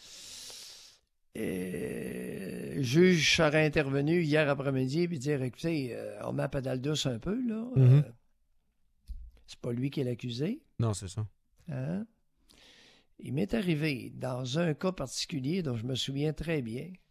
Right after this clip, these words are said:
Speaker 1: il y a à peu près trente ans, près de trente ans, de recommander à une victime qui avait vraiment été violée
Speaker 2: Ah oui.
Speaker 1: dans une, euh, salle de bain, dans un cégep,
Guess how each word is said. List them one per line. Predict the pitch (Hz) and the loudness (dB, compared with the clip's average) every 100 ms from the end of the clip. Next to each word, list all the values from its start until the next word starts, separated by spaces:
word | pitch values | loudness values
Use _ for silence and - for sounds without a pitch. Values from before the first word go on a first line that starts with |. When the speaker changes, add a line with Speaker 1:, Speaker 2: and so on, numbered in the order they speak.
| _ _ _ | _ _ _
Speaker 1:
il | - 107 | -12 -8
y | 120 | -6
a | 117 117 113 113 | -6 -10 -10 -12
à | 113 | -12
peu | 135 | -14
près | - 143 | -10 -10
trente | - 135 127 107 | -8 -8 -8 -6
ans, | 151 170 | -6 -6
près | 135 139 | -6 -6
de | - | -6
trente | - 131 113 - | -6 -4 -4 -6
ans, | 190 - _ _ - - _ _ _ _ _ _ _ _ - _ _ _ _ - | -10 -10 _ _ -20 -20 _ _ _ _ _ _ _ _ -20 _ _ _ _ -8
de | 135 | -2
recommander | 151 190 226 220 160 160 208 143 | 2 2 4 2 2 2 0 0
à | |
une | 120 123 | 0 -2
victime | 123 120 - 139 156 175 151 - _ _ | -4 -8 -6 -6 -4 -8 -10 -16 _ _
qui | - | -8
avait | 123 127 | -4 -2
vraiment | 117 139 156 147 | -2 -2 -2 -2
été | 135 139 | -2 -4
violée | 113 120 117 175 - _ - | -4 -4 -4 -8 -14 _ -4
Speaker 2:
Ah | 110 | -2
oui. | 107 - _ _ _ _ _ _ _ _ _ _ _ _ | -2 -6 _ _ _ _ _ _ _ _ _ _ _ _
Speaker 1:
dans | - 123 123 | -10 -8 -8
une, | 120 135 131 | -8 -6 -6
euh, | 120 - | -8 -10
salle | 117 - 147 | -10 -4 -4
de | 117 | -2
bain, | 117 135 170 - _ _ _ _ _ _ _ _ | -4 -6 -8 -14 _ _ _ _ _ _ _ _
dans | 135 123 127 | -10 -6 -6
un | 120 | -6
cégep, | - 123 117 151 | -6 -6 -6 -6